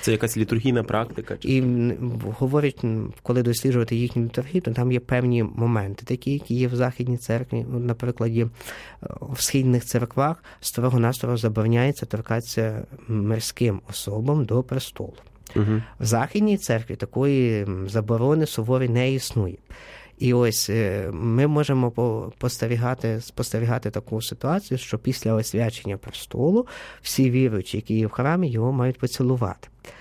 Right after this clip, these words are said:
Speaker 2: Жінки, чоловіки і так
Speaker 1: До
Speaker 2: далі.
Speaker 1: речі, це ж буквально на вихідних було освячення в
Speaker 2: Кафедрального
Speaker 1: Румунії
Speaker 2: собору,
Speaker 1: кафедрального
Speaker 2: так.
Speaker 1: собору.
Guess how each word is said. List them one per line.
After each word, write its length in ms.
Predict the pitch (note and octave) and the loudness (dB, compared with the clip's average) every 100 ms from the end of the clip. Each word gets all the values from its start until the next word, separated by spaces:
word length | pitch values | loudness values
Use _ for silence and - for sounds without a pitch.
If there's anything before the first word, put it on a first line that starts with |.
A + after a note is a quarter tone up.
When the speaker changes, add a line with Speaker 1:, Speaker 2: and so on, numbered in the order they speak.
| - | -10
Speaker 2:
Жінки, 540 | A2 A2+ A#2 - F3 G3+ | 0 2 2 4 2 2
чоловіки 520 | - A2 A#2 - C#3 | -2 -2 -4 -4 -6
і 40 | |
так 140 | - B2 | 0 2
Speaker 1:
До 80 | |
Speaker 2:
далі. 100 | C3+ | 2
Speaker 1:
речі, 140 | A2+ A#2+ | 0 0
це 140 | A#2+ | 0
ж 160 | A#2 A2+ | -4 -4
буквально 380 | A#2 B2+ A#2+ B2 | 0 0 2 2
на 80 | |
вихідних 420 | A#2 A#2 A#2 C3 B2+ | 2 0 0 0 2
було 180 | A2+ | 2
освячення 640 | G#2+ - A2 A2 G#2 G2 F#2+ | 2 2 0 0 -2 0 0
в 100 | F#2+ | 0
Speaker 2:
Кафедрального 280 | F#2+ G2 G#2 | 0 2 2
Speaker 1:
Румунії 280 | G2 F#2 | 2 0
Speaker 2:
собору, 260 | - - G#2 | -4 -8 -6
Speaker 1:
кафедрального 400 | G2 F#2 F#2 F#2 | -4 -2 -2 -4
Speaker 2:
так. 100 | F#2 | -6
Speaker 1:
собору. 340 | - G2 F2+ | -6 -4 -4